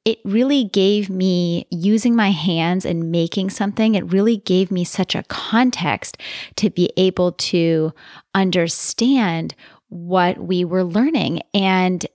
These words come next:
it really, I have such a distinct memory of it. And there are so many other examples of that for me within my Waldorf experience of really having and using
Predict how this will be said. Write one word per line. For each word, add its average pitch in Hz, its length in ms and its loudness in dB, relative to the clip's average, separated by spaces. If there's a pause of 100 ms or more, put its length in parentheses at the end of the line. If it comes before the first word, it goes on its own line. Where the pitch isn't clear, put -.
(260)
it 196 140 0
really, 269 400 2
I 202 80 -2
have 214 180 0
such - 300 -2
a 285 40 -2
distinct 254 400 -2
memory 233 320 2
of 180 160 2
it. 185 140 0
And 196 120 0
there 190 140 2
are 185 60 0
so 269 160 0
many 247 180 2
other 190 160 2
examples 170 560 -2
of 190 120 0
that 196 280 2
for 180 140 -4
me 185 400 4
within 170 520 0 (380)
my 175 260 2
Waldorf 165 400 0
experience 156 800 -4
of 175 200 0
really 190 400 2 (340)
having 190 720 0
and 175 300 -4
using 185 680 2